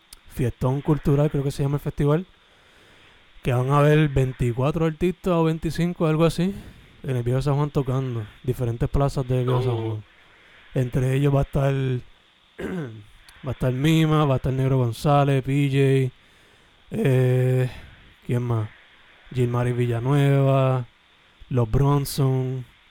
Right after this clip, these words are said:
Speaker 1: Va a ser literalmente lo que dice el título, va a ser un fiestón cultural. So,
Speaker 2: Diablo.
Speaker 1: yeah.
Speaker 2: Me tienta.
Speaker 1: <laughs> Sí.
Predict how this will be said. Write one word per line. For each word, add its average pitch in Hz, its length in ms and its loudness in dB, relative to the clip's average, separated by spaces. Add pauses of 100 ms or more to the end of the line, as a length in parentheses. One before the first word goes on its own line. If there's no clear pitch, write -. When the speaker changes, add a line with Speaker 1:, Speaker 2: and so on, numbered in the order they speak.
(340)
Speaker 1:
Va 143 60 -10
a 127 40 -8
ser 151 200 4
literalmente 151 800 0
lo 135 160 -2
que 127 60 -2
dice 131 520 0 (200)
el 135 120 -8
título, 117 400 -2 (120)
va 123 60 -8
a 117 40 -6
ser 139 120 -2
un 127 100 -2
fiestón 131 440 -2
cultural. 117 440 -6 (800)
So, 110 380 0 (220)
Speaker 2:
Diablo. 104 500 2 (360)
Speaker 1:
yeah. 120 240 -2 (240)
Speaker 2:
Me 110 160 0
tienta. 107 500 -2 (920)
Speaker 1:
<laughs> - 1300 -6 (2250)
Sí. 110 300 -6